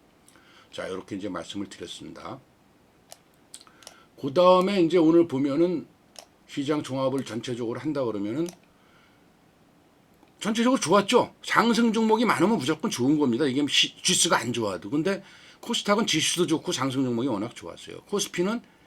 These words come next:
약보합인데도 상승 종목이 살짝 많았어요. 이러면 이제 좋다 이렇게 보이는 거고요. 니케이는 오늘 쉬는 날이에요. 오늘 쉬는, 내일도 쉴 거예요. 아마 일본 지수는요.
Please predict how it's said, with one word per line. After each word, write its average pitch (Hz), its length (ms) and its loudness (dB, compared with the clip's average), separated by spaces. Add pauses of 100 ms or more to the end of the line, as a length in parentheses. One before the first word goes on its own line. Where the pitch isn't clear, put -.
(180)
약보합인데도 151 800 2
상승 127 340 -6
종목이 123 280 -4
살짝 185 420 -8
많았어요. - 440 -14
이러면 127 200 -2
이제 143 180 -4 (360)
좋다 113 520 -4
이렇게 113 280 -6
보이는 92 320 -6
거고요. 85 340 -10
니케이는 165 400 -4
오늘 170 180 2
쉬는 113 340 -2
날이에요. 95 460 -6 (380)
오늘 98 180 -12
쉬는, 82 200 -14 (180)
내일도 143 320 -2
쉴 104 240 -4
거예요. 90 260 -8
아마 82 140 -10
일본 90 320 -8
지수는요. 82 600 -14